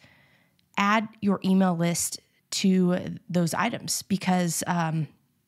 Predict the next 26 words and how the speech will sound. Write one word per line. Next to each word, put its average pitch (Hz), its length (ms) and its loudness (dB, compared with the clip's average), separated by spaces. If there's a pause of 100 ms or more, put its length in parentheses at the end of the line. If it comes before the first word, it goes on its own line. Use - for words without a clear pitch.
(360)
it's 202 100 2
important. 190 380 2 (800)
It 214 100 0
adds 190 220 0
value 208 320 2
to 214 120 -4
your 202 120 2
business. 190 440 2 (280)
It 180 100 -4
adds 185 220 -2
value 190 380 2
to 175 300 2
your 156 180 0
marketing 208 400 2
initiatives 185 640 2 (240)
and 185 140 0
all 170 200 2
of 160 140 -2
the 165 120 0
above. 151 460 -4 (300)
So 185 500 2
if 190 140 -6
you 175 60 0
don't 240 200 0
have 233 200 0
one, 180 280 2